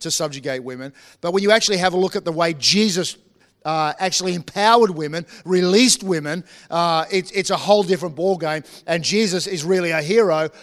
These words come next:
of, of empowering women. But not only was this wo-, this woman was a woman, but she was also a Samaritan. Now, Samaritans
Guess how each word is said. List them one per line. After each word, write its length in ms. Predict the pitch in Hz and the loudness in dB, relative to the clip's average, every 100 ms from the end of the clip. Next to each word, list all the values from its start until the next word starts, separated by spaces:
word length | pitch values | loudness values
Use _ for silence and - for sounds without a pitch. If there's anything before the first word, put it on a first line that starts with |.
| - | -4
of, 360 | 160 165 160 - | 0 0 0 -2
of 140 | 165 | -4
empowering 680 | 165 151 170 170 165 160 156 - - | -2 -4 -2 0 0 -2 -6 -14 -8
women. 400 | 151 165 135 101 _ _ _ _ _ _ _ _ _ _ _ _ - - - | -4 -2 -4 -10 _ _ _ _ _ _ _ _ _ _ _ _ -20 -20 0
But 120 | 240 | 4
not 100 | 302 | 6
only 220 | 330 320 | 6 4
was 140 | 269 240 | 2 2
this 180 | 254 | 0
wo-, 100 | 226 | 0
this 220 | 247 214 185 | 0 0 0
woman 260 | 240 226 | 0 0
was 140 | 208 180 | 0 0
a 20 | |
woman, 380 | 196 254 170 170 _ _ _ | 2 2 0 -8 _ _ _
but 200 | 220 233 | 0 2
she 60 | |
was 140 | 254 214 | 2 4
also 340 | 269 254 233 | 4 4 0
a 60 | 214 | -2
Samaritan. 560 | 214 220 214 185 - _ _ _ _ _ _ _ _ _ _ _ _ _ _ _ _ | -2 -2 -2 -4 -12 _ _ _ _ _ _ _ _ _ _ _ _ _ _ _ _
Now, 280 | 226 247 247 | 0 0 0
Samaritans 760 | - - 254 269 277 269 240 - | -2 -2 -2 0 2 2 0 -4